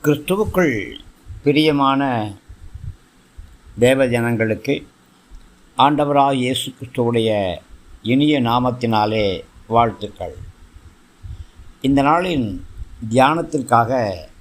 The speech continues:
நாம் எடுத்துக்கொண்ட வேத பகுதி ஆதியாகமத்தின் புஸ்தகம் இருபத்தி எட்டாம் அதிகாரம் பதினான்காம் வசனம். "உன் சந்ததி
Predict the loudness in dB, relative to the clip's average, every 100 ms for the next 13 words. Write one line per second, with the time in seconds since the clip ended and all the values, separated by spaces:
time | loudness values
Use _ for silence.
0 | -20 -8 2 4 4 -2 -4 -2 0 2
1 | 0 0 -6 -12 -2 0 2 0 -2 -4
2 | -2 -2 -2 -6 _ _ -20 -20 -20 _
3 | _ _ _ _ 4 4 4 2 0 0
4 | -2 -2 -4 -2 0 2 0 -2 -6 -12
5 | _ _ _ _ -2 0 0 -2 -2 0
6 | 2 2 2 2 -2 0 0 0 -4 -8
7 | -16 _ _ -20 -20 _ _ -16 -8 2
8 | 2 4 0 -2 -4 -8 0 2 2 2
9 | 2 2 -2 -4 -4 -4 -6 -14 _ _
10 | _ _ _ _ _ -20 -20 -20 _ -20
11 | -18 -20 _ -20 -14 -14 -12 -2 0 0
12 | 2 2 2 0 0 0 -4